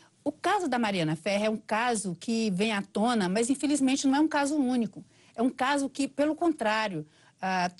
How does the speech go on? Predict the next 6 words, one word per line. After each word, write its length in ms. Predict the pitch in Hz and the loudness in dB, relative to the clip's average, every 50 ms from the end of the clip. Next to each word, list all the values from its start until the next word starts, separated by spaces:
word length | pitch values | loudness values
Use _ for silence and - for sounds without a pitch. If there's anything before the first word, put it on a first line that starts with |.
| _ - | _ -2
todos 500 | - 285 302 330 339 277 311 302 262 285 | 0 2 2 2 2 2 0 -2 0 -2
o-, 300 | 269 - 240 240 240 - | -4 -2 0 -2 -2 0
os 220 | 233 220 220 202 208 | 0 -2 -2 0 2
observatórios 960 | 214 233 226 214 - 254 214 214 220 208 202 - 240 240 277 269 262 240 | 0 0 0 -2 -4 -4 -2 -2 -2 -4 -4 -2 0 0 0 0 -2 -4
de 80 | 220 220 | -4 -4
violência, 720 | 202 220 190 185 180 185 220 240 240 233 - - 151 - | -2 -2 -2 0 0 -2 -2 -2 -2 -4 -4 -6 -8 -8